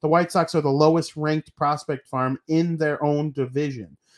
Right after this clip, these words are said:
And it's kinda odd. The Kansas City Royals, Detroit Tigers, and Minnesota Twins are all stacked on top of each other in their division, ranked twenty-first, twenty-second, and twenty-third, respectively. The problem, the big problem,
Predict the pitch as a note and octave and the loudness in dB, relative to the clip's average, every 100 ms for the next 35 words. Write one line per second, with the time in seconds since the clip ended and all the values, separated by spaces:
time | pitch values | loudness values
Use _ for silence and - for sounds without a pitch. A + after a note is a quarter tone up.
0 | _ - D3 C#3+ - G#3+ F#3 D#3+ E3 C3 | _ 0 0 0 0 0 0 4 6 6
1 | B2 - F3+ F#3+ F#3 F#3 D#3 D#3 D#3+ C#3+ | 0 0 0 0 -2 0 4 6 4 2
2 | B2+ D#3+ D3 D#3+ D#3 D3 D3+ D#3 D3 C#3 | -2 -8 -2 -2 0 0 0 0 -4 -4
3 | B2 C#3+ D#3 D#3+ D3 - D#3 D#3 B2+ C#3+ | -2 -2 0 0 0 0 -2 0 -2 0
4 | F3 - - F3 F3+ - C#3 B2+ C#3+ E3+ | 0 0 0 2 2 0 -2 -2 -2 -2
5 | F#3 D3 B2+ - B2 A#2 A#2 _ _ _ | -2 -6 -8 -8 -8 -8 -10 _ _ _
6 | D3+ D3 C#3 C#3 C3 D3 C#3+ C#3+ B2+ C#3 | 0 2 2 2 2 2 2 -2 0 -2
7 | C3+ - - D#3 G3 G3+ E3+ F3 E3 - | -2 -8 -4 0 0 0 0 0 -2 -10
8 | - C#3 F3 D#3+ D3+ D#3 C3+ A#2+ - C3 | -4 -4 -2 -2 -4 -4 -4 -6 -8 -4
9 | C#3 D3+ - C#3+ C#3+ C3+ - - - A2 | -4 -4 -2 -2 0 -4 -6 -8 -8 -14
10 | F#2+ D#2 _ _ _ _ - A2 D#3 F3+ | -14 -20 _ _ _ _ -12 -2 2 4
11 | G3+ D3 A2 G2 - - A#2+ A#2 - F3+ | 4 2 -2 -6 -14 -8 -6 -4 0 2
12 | E3+ B2+ C3 G#2+ G#2 F#2 | 0 -2 -2 -2 -8 -14